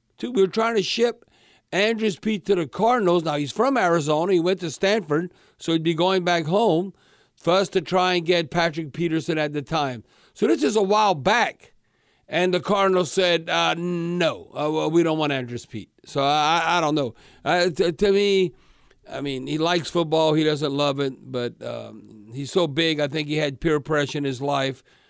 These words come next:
where he had to play football. You hear me say that all the time. Now, uh, this is another one from, uh, sixty-eight eighteen. Christian, help me out with this one. Bobby, uh, Christian, I'm gonna add in there. What is the most important position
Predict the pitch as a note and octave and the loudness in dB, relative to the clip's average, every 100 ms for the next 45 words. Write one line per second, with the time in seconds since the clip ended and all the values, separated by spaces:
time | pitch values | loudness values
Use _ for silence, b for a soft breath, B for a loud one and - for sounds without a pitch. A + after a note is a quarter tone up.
0 | b b B2 C#3 C#3 D3 D3 B2+ B2+ C#3 | b b -4 0 0 2 0 -2 -4 -4
1 | B2 B2+ A2 G2+ F#2 B2+ C#3+ D3 C3+ D#3+ | -4 -6 -8 -12 -14 -6 -4 -2 -4 -2
2 | C#3 B2+ B2 B2 C3+ A2+ F#2+ B B B | -2 -2 -4 -4 -6 -8 -12 B B B
3 | G3+ G3 F#3 - F3 F3 D#3+ D3 B2+ b | 2 4 2 2 2 4 4 0 -4 b
4 | b b b b F3 G#3 A3+ A3+ F#3+ F#3+ | b b b b 0 2 2 2 4 4
5 | F#3 F3+ F#3 F3+ D3 E3 D#3+ D#3+ D#3 C#3+ | 4 4 2 2 0 2 2 2 2 0
6 | G#3 - F#3+ F#3 F3 F3 E3 F#3 E3+ F#3 | -2 0 2 6 6 4 2 0 2 2
7 | F#3 D#3+ E3+ E3 D#3+ D3 D#3+ F3 E3 D#3 | 2 2 2 2 2 2 0 -2 -2 -6
8 | b b b D#3+ G3 G3 F#3+ F#3 F3+ - | b b b 0 2 4 4 4 4 4
9 | G3 F#3 F#3 E3+ E3+ E3+ F3 F3 E3+ E3+ | 2 2 2 2 2 2 2 2 2 2
10 | F3+ F#3+ G3 E3 F3+ F#3 F#3 D#3+ F#3 F#3 | 4 4 4 2 2 2 2 2 2 2
11 | E3+ D#3 F3+ - F3 D#3+ | 2 2 2 2 0 0